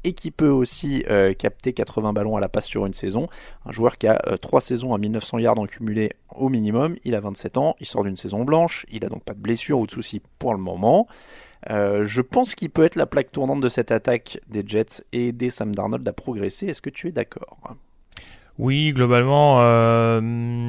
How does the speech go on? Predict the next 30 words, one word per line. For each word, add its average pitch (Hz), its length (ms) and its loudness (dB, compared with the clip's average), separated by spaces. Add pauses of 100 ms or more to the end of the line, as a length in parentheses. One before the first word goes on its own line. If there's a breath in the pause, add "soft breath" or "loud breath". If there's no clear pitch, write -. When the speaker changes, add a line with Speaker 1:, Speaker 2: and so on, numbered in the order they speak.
(140)
Speaker 2:
des... 131 1000 4 (540)
on, 147 200 -4
on 156 140 2
sera 147 200 -2
pas 147 120 4
consensuel 180 560 2
sur - 220 0
toutes - 240 -10
les, 131 420 2
sur 127 180 0
tous - 140 0
les 131 140 4
tops 135 240 0
et 139 40 8
les 135 140 6
flops, 160 340 0
même 127 200 0
si 127 280 -2
on, 117 280 0
en 120 240 2
effet, 120 200 -2
on 135 120 0
a 107 140 2
réussi, 110 360 -4
on 113 320 -6
a 107 140 0
globalement, 123 680 2
euh, 110 100 0
fait 117 220 -8
un, 101 420 -6